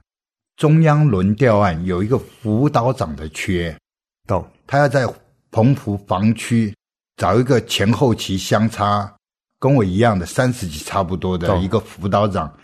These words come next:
Speaker 2: 懂。懂。
Speaker 1: 要调回政战学校。
Speaker 2: 懂了，
Speaker 1: 那时候
Speaker 2: 调回本部。
Speaker 1: 主任就勾选我，
Speaker 2: 嗯哼。
Speaker 1: 因为我的连是示范连。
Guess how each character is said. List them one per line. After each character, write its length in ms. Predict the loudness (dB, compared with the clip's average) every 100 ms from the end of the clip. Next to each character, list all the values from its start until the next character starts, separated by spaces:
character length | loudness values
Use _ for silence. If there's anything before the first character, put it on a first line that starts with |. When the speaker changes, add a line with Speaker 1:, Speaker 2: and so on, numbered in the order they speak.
| -14
Speaker 2:
懂。 140 | -12
懂。 60 | -2
Speaker 1:
要 220 | 2 2
调 360 | 0 0 0 0
回 240 | -4 -6
政 240 | 0 0 2
战 200 | 0 -4
学 200 | -8 -10
校。 300 | -6 -6 -8 _ _ _ -6
Speaker 2:
懂 160 | 0 2
了， 180 | 0 -2
Speaker 1:
那 100 | -2 2
时 80 | 2
候 160 | 4
Speaker 2:
调 0 |
回 40 | 2
本 100 | -2
部。 140 | -6 -8
Speaker 1:
主 220 | -6 0
任 240 | 2 2
就 500 | 2 2 0 -2 -10 -16 _ _ _
勾 160 | 0 2
选 240 | 2 2
我， 240 | 4 2 -6 -8 0
Speaker 2:
嗯 120 | 2
哼。 200 | 2 0 -2 _ _ -10 0
Speaker 1:
因 80 | 2
为 80 | 2 2
我 100 | 0
的 140 | 0
连 200 | 2 2
是 200 | 2 -4
示 340 | -8 -2 -2 0
范 280 | 0 -2 -4
连。 260 | -10 -16